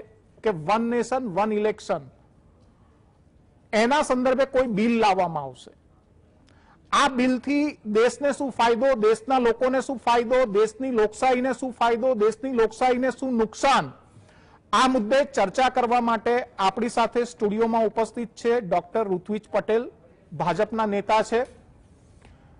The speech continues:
વાસુદેવભાઈ પટેલ રાજકીય વિશ્લેષક છે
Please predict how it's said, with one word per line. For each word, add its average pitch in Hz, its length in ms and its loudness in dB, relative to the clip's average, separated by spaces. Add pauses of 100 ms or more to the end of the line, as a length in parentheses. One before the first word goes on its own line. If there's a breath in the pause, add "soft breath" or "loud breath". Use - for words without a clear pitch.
(120)
વાસુદેવભાઈ 262 720 2
પટેલ 262 460 0 (160)
રાજકીય 202 520 0
વિશ્લેષક 240 640 -2
છે - 420 -2